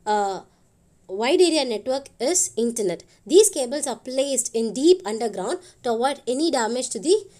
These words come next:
cables. These optic cables uses light to transmit the information from one place to the another. How the informations are being transferred from one place to the another?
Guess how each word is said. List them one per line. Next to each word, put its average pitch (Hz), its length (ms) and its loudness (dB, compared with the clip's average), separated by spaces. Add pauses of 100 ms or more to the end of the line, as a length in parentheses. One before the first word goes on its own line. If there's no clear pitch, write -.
(180)
cables. 175 520 -6 (180)
These - 440 -4 (180)
optic 320 360 2
cables 247 560 0 (100)
uses 269 460 -2 (180)
light 240 420 0 (220)
to 254 80 -10
transmit 254 440 -4
the 247 60 -6
information 262 440 -4
from 240 160 -6
one 233 160 -4
place 269 240 -4
to 254 120 -6
the 302 140 4 (480)
another. 208 340 0
How 269 180 0
the 359 120 10
informations 320 420 0
are 277 80 -2
being 302 220 -4
transferred 294 500 -6
from 269 160 -6
one 262 140 -4
place 330 240 -2
to 330 100 -4
the 294 120 -6
another? 294 420 -4